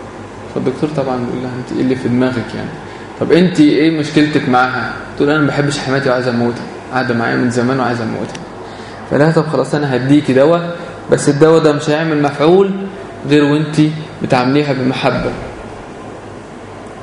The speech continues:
فابتدت تحط من السم ده أو الدواء اللي هي حطيته ده، بتحط لها في الأكل والشرب وكل حاجة،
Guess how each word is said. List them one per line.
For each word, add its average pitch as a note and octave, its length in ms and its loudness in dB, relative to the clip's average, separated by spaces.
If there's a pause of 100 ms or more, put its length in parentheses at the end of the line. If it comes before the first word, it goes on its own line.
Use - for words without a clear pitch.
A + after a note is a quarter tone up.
(560)
فابتدت F#3+ 440 4
تحط F#3 280 0
من C3+ 160 2
السم C#3 380 2
ده C#3+ 160 2
أو A#2+ 200 0
الدواء C3+ 300 4
اللي B2 160 0
هي C3 120 2
حطيته B2+ 460 -2
ده، B2+ 120 2
بتحط B2 380 -2
لها C#3+ 140 2
في - 120 -4
الأكل B2+ 280 0
والشرب B2+ 420 0
وكل C#3 280 2
حاجة، D3 400 0